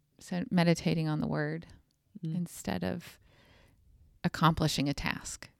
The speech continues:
Speaker 1: 'cause
Speaker 2: Mm.
Speaker 1: I think that that's generally what I wanna do is accomplish
Speaker 2: Mm.
Speaker 1: something.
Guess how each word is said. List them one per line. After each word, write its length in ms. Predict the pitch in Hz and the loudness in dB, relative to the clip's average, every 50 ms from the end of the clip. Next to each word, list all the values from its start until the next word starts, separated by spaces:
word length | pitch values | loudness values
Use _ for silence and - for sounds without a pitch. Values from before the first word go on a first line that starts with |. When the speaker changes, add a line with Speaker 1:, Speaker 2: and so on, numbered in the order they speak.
| - 156 | -8 -6
Speaker 1:
'cause 140 | 151 180 180 | -4 -2 -2
Speaker 2:
Mm. 60 | 170 | -2
Speaker 1:
I 40 | 165 | -2
think 200 | - 165 160 - | -2 -4 -4 -2
that 160 | - 156 - _ _ _ - - _ _ _ _ _ _ _ _ _ - - | -4 -6 -6 _ _ _ -20 -20 _ _ _ _ _ _ _ _ _ -10 -4
that's 160 | - 170 156 - | -4 -2 2 6
generally 320 | - 208 196 180 170 165 | 8 8 8 8 4 2
what 120 | 156 151 | 0 0
I 60 | 151 143 | 0 2
wanna 220 | 139 139 139 135 | 4 4 4 2
do 120 | 131 - | 2 0
is 140 | - - - | -2 -2 -4
accomplish 440 | - - - - - - - - - | -4 -2 -2 -2 0 -2 -4 -6 -4
Speaker 2:
Mm. 40 | 139 | -4
Speaker 1:
something. 420 | 143 139 131 127 131 127 - 180 | -4 -4 -4 -4 -4 -4 -6 -8